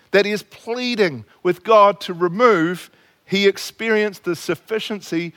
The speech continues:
of God's grace because he understands there is only one thing to boast in,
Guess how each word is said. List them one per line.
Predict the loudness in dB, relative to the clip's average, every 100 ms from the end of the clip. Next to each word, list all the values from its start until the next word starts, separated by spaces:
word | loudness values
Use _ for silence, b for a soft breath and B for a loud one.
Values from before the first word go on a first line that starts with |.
| b 0
of | 2 2
God's | 2 4 4 0
grace | -4 4 4 4 -2
because | -8 -6 -2 -2 -2
he | 0
understands | 0 0 -2 -4 -2 2 2 2 -2 -12 B B
there | 2 2
is | 0
only | 2 4 4 2 -2
one | 4 4 4
thing | -2 0 0 0 -8 b b -6
to | -4
boast | 0 4 4 2 -4
in, | -4 -4 -8